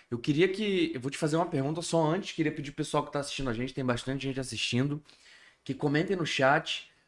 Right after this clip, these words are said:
A gente no final vai ler seus comentários. Só que se você quiser que a gente pare tudo pra ler o seu comentário, é só dar um superchat, dá um superchat, que o pessoal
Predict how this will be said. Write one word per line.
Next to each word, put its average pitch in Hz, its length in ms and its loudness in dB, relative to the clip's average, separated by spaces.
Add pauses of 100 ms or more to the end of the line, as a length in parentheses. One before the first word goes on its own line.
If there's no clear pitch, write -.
A 107 80 -2
gente 135 240 0
no 151 80 0
final 143 300 2
vai 147 120 4
ler 156 120 4
seus 160 180 -2
comentários. 143 640 2
Só 156 160 0
que 156 100 -8
se - 60 -6
você 151 220 -2
quiser 151 300 2
que 151 100 0
a - 20 2
gente 147 500 0 (400)
pare 180 220 4
tudo 160 300 2
pra 151 160 4
ler 139 120 6
o 165 60 4
seu 175 140 0
comentário, 151 760 2 (420)
é - 60 -10
só 160 240 2
dar 165 120 4
um 165 120 0
superchat, - 960 -4 (600)
dá 104 260 -2
um 156 100 -2
superchat, 143 800 -2
que - 60 -8
o 117 40 -8
pessoal 120 540 2